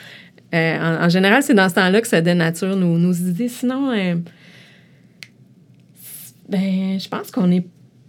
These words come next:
on, on a une manière de travailler peut-être un peu, euh,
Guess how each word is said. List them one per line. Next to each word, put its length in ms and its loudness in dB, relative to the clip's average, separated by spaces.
on, 80 -6
on 120 2
a 60 0
une 120 2
manière 360 0
de 100 2
travailler 600 -2
peut-être 260 -8
un 120 -2
peu, 360 -4
euh, 280 -2